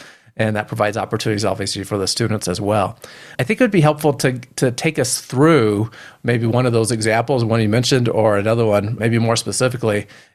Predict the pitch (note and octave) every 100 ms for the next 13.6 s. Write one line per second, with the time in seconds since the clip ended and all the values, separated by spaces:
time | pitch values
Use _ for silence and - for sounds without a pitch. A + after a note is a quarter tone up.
0 | - G#2+ G#2 B2+ C3 A#2+ G#2+ G#2 G2+ -
1 | C3 C3 A2+ G#2 G2+ A#2+ B2 G#2+ G#2 F#2+
2 | B2 C#3+ - - - G#2+ G#2 F#2+ - G#2+
3 | A2 A#2 G2 F#2+ G2+ - - F#2 A2 B2
4 | G2 G2+ G2+ A2 G#2 G2+ G2 G#2+ F2+ F#2+
5 | F2+ - - - A2+ - G2+ C3 C#3 C#3+
6 | B2+ A#2+ A2 - A#2 A2+ A2 G#2 G2+ G2
7 | _ - - _ - G2+ A2+ G2+ D3+ D3
8 | C3 A#2 B2+ B2+ A#2 A#2 B2 A#2+ - -
9 | - G#2 G#2+ G2+ G#2+ A#2+ B2+ - - C3
10 | - A#2 A#2 G#2+ G2+ G2+ A2 A2 A#2 A2
11 | G2+ G2+ G2 - G2 - - G#2 G2 -
12 | - _ - A#2 - - A#2 G#2+ G2 G2+
13 | G2 A2+ A2+ G#2+ -